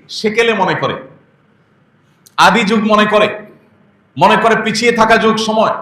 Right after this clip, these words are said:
সেই সময়কার মানুষের সভ্যতা, সেই সময়কার, সময়কার মানুষের আইন হাতে না তোলার ব্যাপারে দায়িত্বশীলতার পরিচয়।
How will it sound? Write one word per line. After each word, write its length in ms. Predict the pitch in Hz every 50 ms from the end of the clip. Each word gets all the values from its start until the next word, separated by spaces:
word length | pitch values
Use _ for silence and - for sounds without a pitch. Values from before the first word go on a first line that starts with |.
| - - - _ _ _ _
সেই 240 | - - - 208 233
সময়কার 440 | 214 226 233 220 220 220 220 214 214
মানুষের 300 | - 208 220 - 220 208
সভ্যতা, 800 | - - - 208 - 160 165 160 - 175 127 - - - - - _ _ _ _ _
সেই 220 | - - - 214 208
সময়কার, 600 | 208 214 214 214 208 202 208 202 202 202 196 -
সময়কার 440 | - 196 202 208 208 208 202 196 185
মানুষের 600 | 220 214 220 214 214 208 180 - - - - - _ _ _ _ _ _ _ _ _ _
আইন 360 | - 156 180 190 214 220 220 208
হাতে 360 | 175 180 180 - 202 208 196
না 160 | 180 180 196 196 202
তোলার 260 | 202 202 196 190 185
ব্যাপারে 320 | 185 180 185 185 180 180
দায়িত্বশীলতার 720 | 170 165 175 196 190 - 202 180 - 190 190 180 - 180 -
পরিচয়। 460 | - 185 180 180 - 156 107 82